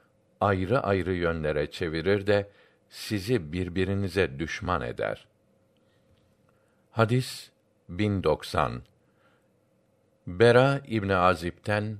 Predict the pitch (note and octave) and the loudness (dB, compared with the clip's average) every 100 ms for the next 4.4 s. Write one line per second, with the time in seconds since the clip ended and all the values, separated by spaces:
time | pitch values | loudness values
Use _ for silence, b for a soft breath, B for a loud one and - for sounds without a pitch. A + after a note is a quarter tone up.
0 | - _ _ _ - F2+ E2 E2 D#2 D2+ | -16 _ _ _ -2 0 0 0 -2 -2
1 | D2+ D#2 D#2+ E2 D#2 D#2+ D#2 F#2 F#2+ - | -2 0 0 0 0 -2 -2 -4 -4 -6
2 | A#2 A#2 b b b b - - C3+ G#2+ | -8 -8 b b b b -12 -2 0 2
3 | D#2 D#2 B1+ D2 C2+ C#2 C#2+ C2+ B1 B1 | 0 0 -2 -2 -2 -6 -6 -8 -10 -10
4 | - - G1+ - | -12 -10 -12 -12